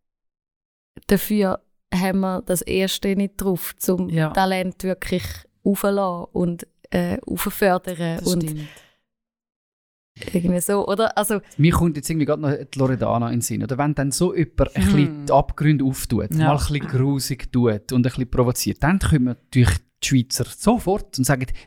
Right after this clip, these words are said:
Speaker 3: «Weg, pfui, hö, hö, hö, hö, geht gar nicht,
Speaker 2: <laughs>
Speaker 3: Betrug, Sex, öh, Geld,
Speaker 2: Lust.
Speaker 3: öh, öh, äh», oder? Und ich sage, okay, wie, eben, wieso ist dann, äh, bei der Billie Eilish irgendwie, funktioniert's irgendwie?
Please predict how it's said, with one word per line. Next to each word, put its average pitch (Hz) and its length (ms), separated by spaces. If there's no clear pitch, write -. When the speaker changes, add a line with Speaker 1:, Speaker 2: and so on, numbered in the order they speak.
Speaker 3:
«Weg, 247 540
pfui, 240 400
hö, 202 100
hö, 254 240
hö, 233 300
hö, 226 60
geht 156 240
gar 214 240
nicht, 254 240
Speaker 2:
<laughs> - 240
Speaker 3:
Betrug, 185 720
Sex, - 580
öh, 247 460
Geld, 151 120
Speaker 2:
Lust. 311 440
Speaker 3:
öh, 196 40
öh, 339 460
äh», 262 240
oder? 220 220
Und 185 240
ich 170 80
sage, - 160
okay, - 480
wie, 147 220
eben, 170 240
wieso 165 300
ist - 180
dann, 165 180
äh, - 240
bei - 300
der 147 120
Billie 147 360
Eilish 180 400
irgendwie, 151 480
funktioniert's 143 800
irgendwie? 156 920